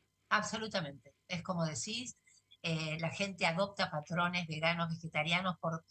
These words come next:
por razones valiosas para cada uno, ¿eh? Yo respeto los motivos que están detrás. Eh, los que quieran saber un poco más, en, en Los Ángeles, en la Universidad de Los Ángeles, hay muchas publicaciones nuevas interesantes que hablan de que el vegetarianismo y el veganismo, más que nada,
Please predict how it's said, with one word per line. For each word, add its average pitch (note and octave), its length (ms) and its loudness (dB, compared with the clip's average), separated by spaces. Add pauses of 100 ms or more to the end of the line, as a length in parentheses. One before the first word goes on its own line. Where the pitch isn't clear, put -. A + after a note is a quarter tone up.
(240)
por G#3+ 140 2
razones D#4+ 640 2
valiosas G#3 480 -2
para E3+ 180 0
cada E3 200 4
uno, D3+ 280 0
¿eh? D#3 80 -4
Yo E3 140 -4
respeto G3+ 680 -2 (180)
los E3 160 2
motivos F3 520 2
que E3+ 140 -2
están F3 300 0
detrás. D3 500 -2 (340)
Eh, E3 160 0
los E3 120 4
que E3+ 140 -2
quieran A3 460 2
saber F#3 300 0
un F3+ 80 0
poco E3+ 220 2
más, A#3+ 380 2 (240)
en, E3 320 2
en D#3+ 340 -2
Los E3 220 2
Ángeles, G#3+ 600 2
en E3 80 0
la D#3+ 60 6
Universidad D#3+ 360 0
de G3 80 0
Los E3+ 120 -2
Ángeles, G3+ 340 -2
hay E3+ 140 4
muchas A#3+ 360 -2
publicaciones E3+ 580 0
nuevas F3+ 400 0 (300)
interesantes G3+ 920 0 (260)
que F#3 120 2
hablan G3+ 320 6
de F#3 120 -4
que F3+ 80 -2
el E3+ 80 2
vegetarianismo F#3 800 0
y E3 80 2
el D#3 100 0
veganismo, F#3 600 0
más E3 140 -2
que D#3 140 -8
nada, E3+ 400 2